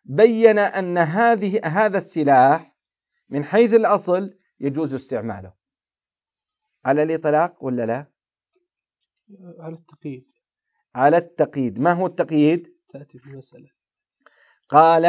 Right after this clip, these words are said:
Speaker 1: لا، آه، أبد، في، في، في نفس الكلمة. ورميهم، رمي من؟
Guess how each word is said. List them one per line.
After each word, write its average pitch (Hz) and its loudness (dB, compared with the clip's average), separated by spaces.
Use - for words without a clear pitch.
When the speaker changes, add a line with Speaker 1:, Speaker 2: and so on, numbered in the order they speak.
Speaker 1:
لا، 156 -2
آه، 139 -4
أبد، 180 -4
في، 175 -6
في، 190 -10
في 202 -6
نفس 220 -6
الكلمة. 98 -10
ورميهم، 156 2
رمي 160 0
من؟ 156 0